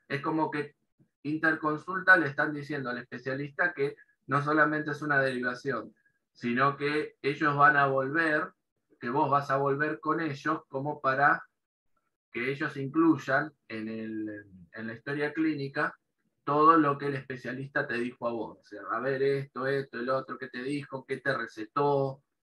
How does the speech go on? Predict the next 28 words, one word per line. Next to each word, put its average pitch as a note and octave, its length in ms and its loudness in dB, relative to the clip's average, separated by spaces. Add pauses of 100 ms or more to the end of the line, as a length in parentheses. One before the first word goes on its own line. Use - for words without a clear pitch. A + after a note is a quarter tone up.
(100)
todo. A2 460 -4 (1200)
Que C#3 360 0
hoy F3+ 200 4
en E3+ 140 -2
día F#3 180 -2
es F3+ 80 -2
más E3+ 280 -2
fácil F#3 520 4
si D3 540 -8
en B2 240 -8
la B2 220 -2
institución, C#3 920 -4 (640)
en A#2 200 -4
el A#2 180 -4
nosocomio, B2+ 880 0
vamos A#2+ 340 -10
a C3 100 -4
decir, D3 460 -8
tienen, C#3+ 560 -4
eh, A#2 380 -8
la A2+ 560 -6
historia C3 320 -4
clínica C3 460 -4
digital. A#2+ 680 2 (300)
Es A#2 120 -8
mucho C#3 320 -4
más G#2+ 160 -10
fácil. - 480 -2